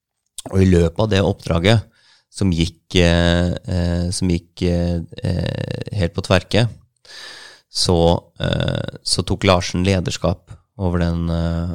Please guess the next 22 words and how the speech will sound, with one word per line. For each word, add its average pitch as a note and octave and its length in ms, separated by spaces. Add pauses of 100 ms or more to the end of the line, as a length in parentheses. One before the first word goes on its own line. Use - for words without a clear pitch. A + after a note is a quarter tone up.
over E2+ 160
det E2+ 120
mannskapet F2 600
han F2 100
var E2+ 220
en, E2+ 240
en E2+ 240
del E2 180
av, A#2 260
og - 100
klarte E2+ 320
å, E2+ 160 (1500)
eh, F2+ 240
klarte F2+ 240
å E2+ 60
navigere E2+ 420
seg E2+ 480
tilbake E2+ 400
til, E2 340
eh, E2+ 260
til - 200
Shetland, A2+ 480